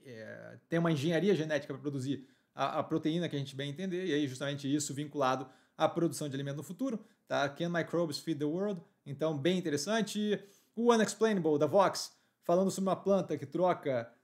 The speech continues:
é, que, que basicamente ela se adapta, é, à planta que está próxima dela e começa a produzir folhas iguais e por aí vai, e falando justamente do como é que ela pode vir a fazer aquilo, que não é,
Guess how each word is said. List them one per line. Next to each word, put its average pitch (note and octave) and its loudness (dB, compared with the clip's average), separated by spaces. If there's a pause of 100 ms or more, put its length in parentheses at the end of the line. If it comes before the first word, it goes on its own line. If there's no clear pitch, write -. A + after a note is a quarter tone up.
(100)
é, C#3+ 0
que, E3+ -10
que E3+ -8
basicamente E3+ 2
ela E3 2
se - -2
adapta, C#3 0
é, B2+ -4
à C#3+ -6
planta G3 2
que - -6
está E3 -6
próxima D3+ -4
dela E3 0
e A#2+ -6
começa D3 -4
a - -8
produzir D#3 -2
folhas D#3+ 2
iguais C#3+ 2
e B2+ -6
por C#3+ -6
aí C#3+ -2
vai, E3+ 0 (260)
e E3 -6
falando F3 2
justamente E3 -4
do D#3+ -2 (320)
como G3 8
é A3 8
que G#3+ 0
ela E3 6
pode F3 4
vir C#3+ -2
a C#3 -4
fazer D3+ -8
aquilo, F#3+ -8
que F3 -10
não D3 -8
é, C#3 0